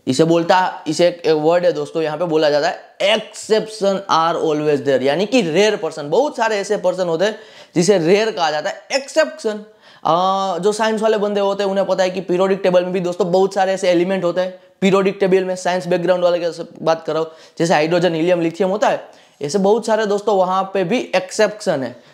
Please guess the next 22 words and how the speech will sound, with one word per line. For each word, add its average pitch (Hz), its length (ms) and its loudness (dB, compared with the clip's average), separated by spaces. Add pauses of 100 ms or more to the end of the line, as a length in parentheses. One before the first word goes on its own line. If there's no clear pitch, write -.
(120)
जो 170 100 4
किसी 208 420 2
भी 277 200 2
रूल 220 220 0
को 220 140 -2
फॉलो 196 300 2
नहीं 214 160 -2
करते 220 240 0
या 214 140 2
फिर 226 160 -2
अलग 247 280 2
से 254 220 2
यहाँ 208 180 -4
पे 214 120 -8
क्या 202 140 -4
करते 175 280 -4
हैं, 175 60 2
अपनी 175 240 -4
कुछ 175 160 -2
आइडेंटिटी 156 480 0
बनाते 120 360 -6
हैं। - 120 -16